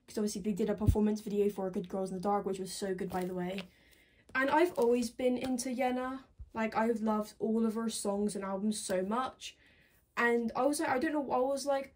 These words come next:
"Why don't I just start collecting her? Like, I always listen to her songs, so, like, might as well."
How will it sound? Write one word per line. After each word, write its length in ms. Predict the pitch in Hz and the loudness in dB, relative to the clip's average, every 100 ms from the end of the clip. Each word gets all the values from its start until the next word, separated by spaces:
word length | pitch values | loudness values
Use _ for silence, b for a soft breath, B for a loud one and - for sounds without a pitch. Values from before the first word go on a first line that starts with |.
| _ _ - | _ _ -6
"Why 220 | 220 262 311 | 4 6 8
don't 160 | 330 | 6
I 100 | 320 | 2
just 180 | 302 277 | 0 0
start 200 | - 240 | -2 -2
collecting 440 | 262 254 247 214 | 0 -2 0 -2
her? 100 | 196 | -2
Like, 140 | 196 208 | -2 -2
I 40 | - | 0
always 380 | 220 247 254 | 0 0 -2
listen 380 | 233 226 233 226 | 0 0 2 0
to 140 | 226 208 | 0 -2
her 80 | |
songs, 500 | 208 247 254 254 254 | -2 0 0 0 -2
so, 80 | 214 | -2
like, 180 | 202 196 | -4 -2
might 280 | 185 202 196 | -2 -2 -2
as 100 | 208 | -2
well." 340 | 208 185 - | -2 -2 -4